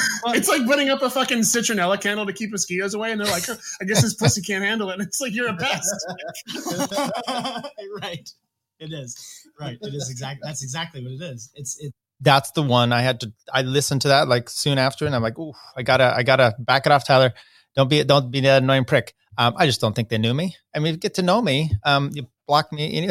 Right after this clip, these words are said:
Speaker 3: <laughs> anyway. Okay. Um, that was Bird Blocks. We're gonna go to three guys at a four-man urinal, and you gotta pee. This is a blue pilled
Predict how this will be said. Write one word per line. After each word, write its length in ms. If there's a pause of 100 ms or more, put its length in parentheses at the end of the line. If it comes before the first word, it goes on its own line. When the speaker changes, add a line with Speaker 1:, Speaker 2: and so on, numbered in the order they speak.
(160)
Speaker 3:
<laughs> 140 (120)
anyway. 400
Okay. 200 (340)
Um, 500
that 220
was 840
Bird 320
Blocks. 420
We're 100
gonna 160
go 200
to 60
three 200
guys 460
at 140
a 40
four-man 380
urinal, 360
and 80
you 60
gotta 200
pee. 240
This 220
is 160
a 140
blue 240
pilled 440